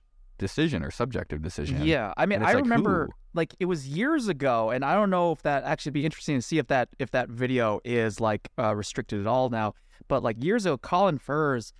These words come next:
Speaker 2: did a video that I, like, like, at the time, I w-, I think I was just, like, a, like, a teenager or something. I wasn't making videos, but I remember thinking, like, "Wow, that's, like, a really cool move by him." Um, he made an entire video about, like, uh, he had, like, a, it,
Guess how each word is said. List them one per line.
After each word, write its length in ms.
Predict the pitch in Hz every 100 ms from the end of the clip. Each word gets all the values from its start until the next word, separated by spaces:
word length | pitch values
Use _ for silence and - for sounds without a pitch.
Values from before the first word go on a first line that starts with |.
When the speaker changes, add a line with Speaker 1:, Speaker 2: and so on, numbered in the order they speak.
| - -
Speaker 2:
did 140 | 151
a 60 | 131
video 460 | 110 143 135 135 117
that 200 | 113 -
I, 520 | 123 131 131 127 117 120
like, 180 | 113 - - - - -
like, 160 | 127 -
at 140 | 220
the 80 | 208
time, 360 | - 202 220 160
I 60 |
w-, 140 | 147 156
I 60 |
think 140 | 135 185
I 20 |
was 60 | 143
just, 120 | 151
like, 120 | 147
a, 120 | 113 - - -
like, 140 | 123
a 60 | -
teenager 420 | - 117 120 120 120
or 60 |
something. 220 | 113 117
I 40 | 113
wasn't 260 | 135 147
making 220 | 143 139 117
videos, 280 | 175 202 123
but 80 |
I 80 | 131
remember 380 | 127 123 135 143
thinking, 200 | 117 139
like, 120 | 120
"Wow, 200 | 104 151
that's, 160 | 127 -
like, 100 | 135
a 80 | 110
really 360 | 110 147 139 113
cool 320 | - 147 135
move 320 | 120 139 135
by 160 | - 107
him." 260 | 113 110 104 _ _ _ -
Um, 400 | 127 117 107 110 - -
he 140 | -
made 180 | 156 175
an 40 | 170
entire 360 | 147 175 180
video 640 | 139 143 170 131 113 104 104 - - -
about, 460 | 127 135 131 123 -
like, 320 | 127 113 -
uh, 260 | 127 120 110
he 140 | 117
had, 200 | 175 185
like, 140 | 180 160
a, 220 | 135 110 - -
it, 200 | 135 120